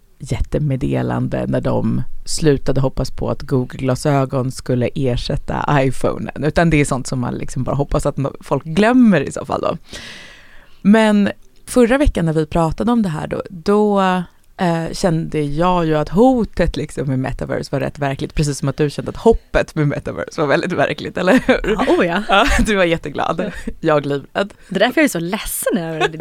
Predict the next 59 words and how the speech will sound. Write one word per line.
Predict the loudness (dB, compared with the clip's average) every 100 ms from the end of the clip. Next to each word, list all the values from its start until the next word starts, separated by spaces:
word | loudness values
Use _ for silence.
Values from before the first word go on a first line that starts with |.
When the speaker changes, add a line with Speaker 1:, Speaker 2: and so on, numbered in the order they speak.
| -2
Speaker 2:
du | 0
berättar | 0 0 -2 -6 -4
om | -6
just | -10 -10 -8
nu. | -2
Speaker 1:
Du | -2
sörjer | 2 4 4 2
nu. | 0
Speaker 2:
Ja, | 4 4 2 0 -2
gud, | 0 0
jag | -2
känner | 0 2
mig | 4
besviken. | 2 2 -2 -4 -4 -4 -6 -12 -10 -8 -8 -2
Speaker 1:
Du | 2
känner | 4 2
att | 0
de | -2
har |
kommit | -4 -4 -4
och | -4
ryckt | -2 -4 -8
framtiden | -6 -4 -4 -4 -4 -4
ifrån | -4 -2 -2 -4
dig. | -6 -4
Speaker 2:
Ja. | -2 -2 -6 -4
Speaker 1:
Ja. | 0 0 0 -6 -18 -20 -20 -18 -12 0
Men, | 2 4 2 2
men, | 2 6 6
eh, | 6 4 2
men | 4 6
egentligen | 6 4 2 2 0
tänkte | 0 0
jag |
så | 0
här, |
när | 0
jag | 0
såg | 2 2 2
det | 2
här | 0 0 0
liksom | -6 -4 -2
efterklokt | 0 0 -2 -2 -2 -2 -6 -6
så | -4
tänkte | -2 -2 -2
jag | -4
så | -4
här, | -8 -4
men | -4
det | -4 -2
är | -2
kanske | 0 0
inte | -2 -4
så | -10
jävla | -6 -4 -6 -6
konstigt | -2 0 0 -2 -4 -4 -2
att | -2
det | -2
här | -2 -2 -4 -8